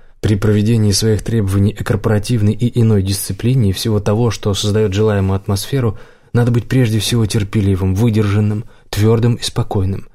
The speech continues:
Для этого необходимо в первую очередь хорошо знать то, что требуешь, и ясно сознавать трудности и время для их преодоления.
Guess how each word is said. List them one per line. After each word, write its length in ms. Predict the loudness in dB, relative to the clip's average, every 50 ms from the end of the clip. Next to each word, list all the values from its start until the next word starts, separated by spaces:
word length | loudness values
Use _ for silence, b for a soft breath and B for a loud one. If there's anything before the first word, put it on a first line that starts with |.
| b b b b b b b b
Для 140 | 0 2 2
этого 180 | 2 2 2 2
необходимо 480 | 2 2 2 2 0 2 2 2 2
в 60 | 2
первую 300 | 0 0 0 0 0 0
очередь 360 | 0 0 0 0 0 -2 -2 -2
хорошо 400 | -2 -2 0 0 0 -2 -2 0
знать 380 | 0 0 0 0 -2 -4 -6 B B B B B B
то, 160 | 0 0 2
что 200 | 2 0 -2 -2
требуешь, 580 | 0 2 2 2 2 2 0 -2 -2 -4 -8 -16 -8 -2
и 80 | 0
ясно 400 | 2 2 4 2 2 0 -2 -4
сознавать 520 | -2 -2 0 0 2 2 2 0 0 -2 -2
трудности 540 | -2 0 0 0 0 -2 -2 -4 -4 -6
и 240 | -6 -4 -2 0 0
время 340 | 2 2 2 2 2 0 0
для 160 | 0 0 0
их 120 | 0 -2 -4
преодоления. 640 | -4 -4 -2 -2 -2 -2 -4 -4 -6 -8 -12 -16